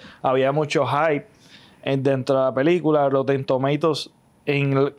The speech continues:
cuando lo busqué, está en ochenta y seis. I M D B le dio ocho punto cinco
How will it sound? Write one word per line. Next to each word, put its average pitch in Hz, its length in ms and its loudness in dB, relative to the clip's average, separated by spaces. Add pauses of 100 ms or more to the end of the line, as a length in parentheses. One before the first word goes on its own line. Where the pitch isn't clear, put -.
(160)
cuando 147 420 0
lo 135 140 2
busqué, 175 560 -2
está 139 320 -2
en 143 100 -2
ochenta 151 440 -2
y 143 60 2
seis. 185 360 -2 (420)
I 180 220 4
M 175 260 2
D 170 160 4
B 143 280 0 (480)
le 131 180 0
dio 143 180 4
ocho 143 280 -2
punto 139 340 -2
cinco 185 640 -2